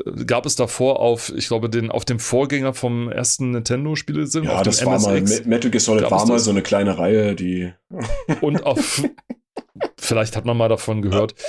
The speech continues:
Speaker 1: Ähm,
Speaker 2: So
Speaker 1: der
Speaker 2: ganz kurz.
Speaker 1: richt-, der richtige Titel, sag ich mal, der es ins drei D, sag ich mal, gebracht hat, war tatsächlich Metal Gear Solid. Der Sch-, der
Speaker 2: Ja.
Speaker 1: Titel, der es auf der PlayStation zuerst war, dann auf dem P C später auch.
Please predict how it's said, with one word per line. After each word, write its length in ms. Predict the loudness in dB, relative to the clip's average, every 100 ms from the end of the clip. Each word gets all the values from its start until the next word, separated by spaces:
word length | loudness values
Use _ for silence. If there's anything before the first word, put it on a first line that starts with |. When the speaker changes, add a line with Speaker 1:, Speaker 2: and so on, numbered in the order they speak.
| -10 -4 2
Speaker 1:
Ähm, 420 | 2 2 0 0
Speaker 2:
So 180 | 0 2
Speaker 1:
der 200 | 2 4
Speaker 2:
ganz 280 | 4 4
kurz. 140 | 0 0
Speaker 1:
richt-, 280 | -2 -4 -12 _ _ -4
der 140 | 0 0
richtige 360 | -2 0 0
Titel, 320 | 0 -2 0 0
sag 180 | 0 0
ich 60 | 0
mal, 100 | 0
der 100 | 0
es 100 | 0
ins 200 | -2 0
drei 220 | 0 2
D, 200 | 2 2
sag 180 | 2 0
ich 100 | -2
mal, 140 | -2
gebracht 340 | -2 -2 -2
hat, 100 | -2 0
war 120 | 0
tatsächlich 320 | -2 -2 -2
Metal 220 | -2 -2
Gear 120 | -2
Solid. 360 | 0 0 -2 -2
Der 80 | -4
Sch-, 140 | -4 -4
der 120 | 0 2
Speaker 2:
Ja. 40 |
Speaker 1:
Titel, 160 | 2 0
der 80 |
es 120 | 0 -2
auf 100 | -4
der 80 | -4
PlayStation 480 | -2 -2 -2 -4
zuerst 320 | -4 -2 -2 -2
war, 100 | -2
dann 140 | -2
auf 140 | -4
dem 80 | -4
P 120 | -6
C 140 | -4 -4
später 300 | -4 -2 0
auch. 240 | -2 -4